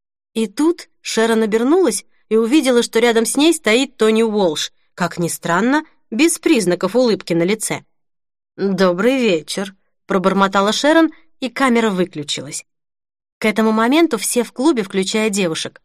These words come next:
хохотали. Холли все это казалось настолько глупым, что она просто не могла сдержаться.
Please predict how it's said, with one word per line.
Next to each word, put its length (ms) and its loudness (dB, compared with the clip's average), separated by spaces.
хохотали. 800 -10
Холли 440 2
все 240 -2
это 140 -4
казалось 420 0
настолько 480 -2
глупым, 540 0
что 220 0
она 160 4
просто 420 2
не 120 2
могла 320 2
сдержаться. 760 -2